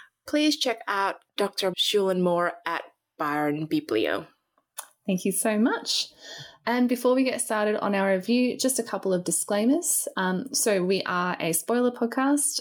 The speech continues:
Speaker 2: but one thing we are doing this year is that we are breaking our episodes into two parts.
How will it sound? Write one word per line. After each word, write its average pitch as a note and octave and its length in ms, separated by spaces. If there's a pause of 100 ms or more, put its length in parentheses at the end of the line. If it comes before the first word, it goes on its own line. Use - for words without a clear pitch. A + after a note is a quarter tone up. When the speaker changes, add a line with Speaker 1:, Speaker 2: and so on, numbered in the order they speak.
(140)
Speaker 2:
but F#3+ 100
one G3+ 160
thing G#3+ 140
we G3 120
are F3+ 100
doing F#3 340
this - 220
year B3+ 240 (420)
is G3 240
that F#3 300
we F#3 260
are F3 440 (200)
breaking F3+ 300
our D#3+ 80
episodes E3+ 480
into - 160
two F3+ 240
parts. C#4+ 520